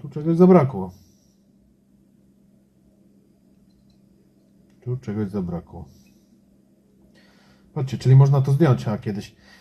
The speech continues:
jak się to urwie, że się tego nie da zmienić. A jak widzicie, da się to, to zmienić, to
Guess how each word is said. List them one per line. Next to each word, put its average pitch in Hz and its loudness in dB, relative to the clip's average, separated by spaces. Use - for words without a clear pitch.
jak 107 -14
się - -8
to 120 -4
urwie, 127 6
że 117 -2
się 127 -4
tego 120 -4
nie 120 0
da 117 -2
zmienić. 110 -2
A 107 -6
jak 113 -6
widzicie, 117 -8
da 120 -2
się 92 -12
to, 92 -6
to 92 -10
zmienić, 101 -4
to 135 -4